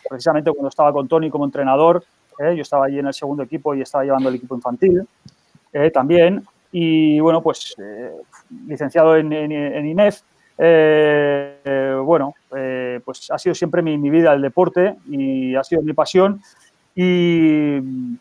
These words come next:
y, eh, bueno, eh, yo creo que, que, que, que sí, pues, pues quizá, quizá el hecho de, de, de ser portero me ha dado una, una visión más, más global de, de, del juego,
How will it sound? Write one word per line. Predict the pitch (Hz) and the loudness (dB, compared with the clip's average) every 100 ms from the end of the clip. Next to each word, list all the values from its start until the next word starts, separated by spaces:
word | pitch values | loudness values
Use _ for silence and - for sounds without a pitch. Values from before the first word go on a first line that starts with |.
| _ _ _ _ _ - | _ _ _ _ _ -8
y, | 175 160 | 0 2
eh, | 156 | 2
bueno, | 160 214 202 214 | 4 4 4 4
eh, | 165 | 4
yo | 151 165 | 2 2
creo | 175 185 | 2 2
que, | 185 170 | 2 0
que, | 165 160 151 | 0 -2 -2
que, | 151 151 147 147 143 139 | -4 -4 -2 -2 -2 -4
que | 160 | -6
sí, | - 180 | -2 -2
pues, | - 139 - | -2 -12 -8
pues | 170 | -10
quizá, | - 190 202 208 | -6 -2 0 0
quizá | 208 185 226 247 - - - _ _ _ | -2 -2 0 -2 -6 -20 -20 _ _ _
el | - 175 | 2 4
hecho | 196 202 226 | 4 4 4
de, | 220 214 | 6 6
de, | 208 214 | 6 4
de | 196 196 | 4 -2
ser | 208 | -2
portero | 185 180 208 208 | -2 -2 0 2
me | |
ha | 190 | 4
dado | 185 190 | 4 4
una, | 185 185 180 180 175 | 2 0 0 0 0
una | 180 175 | -4 -8
visión | 175 - 185 | -8 -6 -6
más, | 180 180 - - _ | -4 -4 -6 -16 _
más | 170 175 180 170 | -10 -2 -2 -2
global | 165 175 175 170 156 | 0 2 4 4 2
de, | 156 151 | 2 2
de, | 147 147 143 143 139 | 0 0 -2 -4 -6
del | 156 147 | -6 -4
juego, | - 214 202 220 | 0 2 4 2